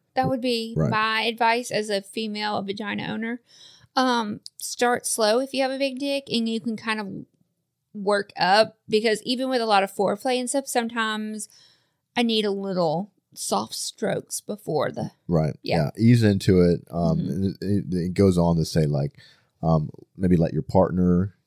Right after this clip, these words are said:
Speaker 2: kinda control the
Speaker 1: Mm-hmm.
Speaker 2: penetration depth. Uh, certain pe-, positions are better for that, especially if, like, if you're, if the female's on top, then she
Speaker 1: Mm-hmm.
Speaker 2: has lots of control. But even if you're, like, you're doing doggy style,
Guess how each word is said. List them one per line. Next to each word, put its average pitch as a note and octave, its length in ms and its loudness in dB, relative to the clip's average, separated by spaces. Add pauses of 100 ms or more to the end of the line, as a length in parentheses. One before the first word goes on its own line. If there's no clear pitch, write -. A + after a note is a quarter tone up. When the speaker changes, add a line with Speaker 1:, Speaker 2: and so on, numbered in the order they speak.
(120)
Speaker 2:
kinda F#2+ 200 2
control F#2 800 2
the A3 80 -10
Speaker 1:
Mm-hmm. A3 340 -2
Speaker 2:
penetration F2 540 4
depth. F2 460 0 (420)
Uh, E2 140 0
certain F2 260 2
pe-, A#2 160 4 (100)
positions E2+ 500 2
are E2 60 4
better D#2+ 380 2
for - 160 -6
that, D#2 320 0
especially F2 360 0
if, - 200 -8
like, - 340 -8
if - 180 -14
you're, E2 180 0
if - 80 -10
the D#2 80 -8
female's D#2+ 380 0
on A#1+ 120 -4
top, F#2+ 320 2
then D#2 200 0
she D2+ 60 0
Speaker 1:
Mm-hmm. D#2 60 4
Speaker 2:
has D#2 120 0
lots D#2 180 -2
of D#2 60 -6
control. E2 420 0 (180)
But F#3 100 0
even C4 120 0
if C4 80 2
you're, C3+ 100 8
like, A2 60 2
you're F#2+ 100 4
doing F#2 280 2
doggy E2 360 2
style, D2+ 500 0